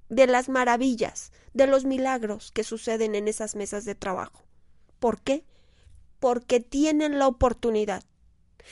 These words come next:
de desarrollar todas sus fortalezas, toda su creatividad y plasmar en una pieza todas sus esperanzas de vida. Maravilloso, ¿no? Comparta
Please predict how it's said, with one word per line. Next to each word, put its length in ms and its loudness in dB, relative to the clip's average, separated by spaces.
de 200 6
desarrollar 640 2
todas 380 2
sus 160 -6
fortalezas, 720 -6
toda 340 8
su 140 -2
creatividad 720 0
y 120 8
plasmar 480 4
en 120 2
una 200 0
pieza 340 -2
todas 320 -2
sus 220 -10
esperanzas 720 -12
de 80 -16
vida. 320 -20
Maravilloso, 640 -6
¿no? 160 -12
Comparta 800 -8